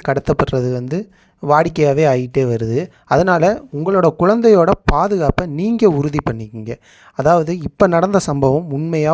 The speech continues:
பொய்யா, உண்மையிலே அந்த குழந்தை கடத்தப்பட்டுச்சா இல்ல வேற எதுவும் காரணத்துக்காக அந்த குழந்தை பொய் சொன்னுச்சா அப்படின்ற விஷயம் எதுவுமே நம்மளுக்கு புரியாத புதிராவே இருக்கு. எதுவா இருந்தாலும்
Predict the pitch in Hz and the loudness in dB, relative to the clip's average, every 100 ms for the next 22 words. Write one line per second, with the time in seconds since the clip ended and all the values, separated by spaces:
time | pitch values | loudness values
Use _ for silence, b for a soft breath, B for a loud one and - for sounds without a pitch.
0 | - 147 143 143 143 143 151 156 156 160 | 0 0 -2 0 -2 -2 0 2 2 2
1 | 139 - 139 143 - 135 160 147 120 117 | 2 2 2 2 0 0 2 0 -2 -2
2 | 139 - B B - 151 175 170 131 170 | -2 -4 B B -6 0 2 2 2 2
3 | 175 170 180 160 147 151 139 143 147 135 | 2 2 0 2 2 0 0 2 2 0
4 | 131 139 147 - 143 160 147 131 135 147 | 2 2 2 2 2 2 -4 -4 -2 -4
5 | B B B 131 143 139 131 131 180 156 | B B B -2 0 -2 -4 -4 -4 -4
6 | 131 139 151 160 156 127 120 120 120 147 | -4 -4 -4 -4 -4 -6 -6 -8 -4 0
7 | 151 151 147 - 135 135 135 131 123 123 | 6 6 4 2 2 4 4 2 -2 -6
8 | - - b b _ _ _ _ _ _ | -8 -12 b b _ _ _ _ _ _
9 | - 135 170 233 214 151 156 175 160 131 | 4 6 6 6 6 4 0 2 2 2
10 | 185 | -6